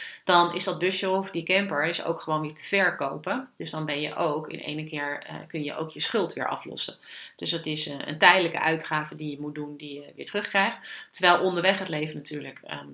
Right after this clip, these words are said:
best wel goedkoop is. Ehm, en je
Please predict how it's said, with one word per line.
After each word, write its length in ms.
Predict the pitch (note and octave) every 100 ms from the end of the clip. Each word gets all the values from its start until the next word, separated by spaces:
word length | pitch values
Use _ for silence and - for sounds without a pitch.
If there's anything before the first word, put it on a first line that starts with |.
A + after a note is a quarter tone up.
| -
best 180 | D3+ E3
wel 80 |
goedkoop 480 | D#3 D#3+ - D#3+ E3
is. 400 | F3 A3 - - -
Ehm, 340 | D#3 D3+ D3 D3 D#3
en 320 | - D#3+ D3+
je 160 | C#3+